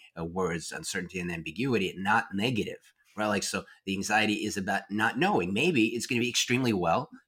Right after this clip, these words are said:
go extremely well, and maybe, uh, another wave will hit and you will be the only smart one for wearing a mask while everybody around you is getting sick again, right? Like, so it's that uncertainty, positive or negative, that,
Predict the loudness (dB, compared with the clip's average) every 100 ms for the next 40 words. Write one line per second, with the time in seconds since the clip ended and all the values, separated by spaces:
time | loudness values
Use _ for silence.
0 | -6 -2 0 -2 -4 -2 -2 -2 -4 -2
1 | -2 0 0 2 0 -2 -10 -4 0 0
2 | 2 4 4 4 4 2 0 -6 -2 -2
3 | -2 -2 0 2 2 4 4 2 2 2
4 | 0 -2 0 0 0 -2 -2 0 2 2
5 | 2 2 0 0 0 2 0 0 0 -2
6 | -10 0 2 2 0 -2 -4 -4 -4 -4
7 | -6 -12 -4 -2 -2 -4 -4 2 2 0
8 | -4 -2 0 2 2 2 0 0 0 0
9 | -2 -2 -2 -4 -20 -20 -8 0 2 2
10 | 0 -2 0 2 4 2 0 -2 -4 -8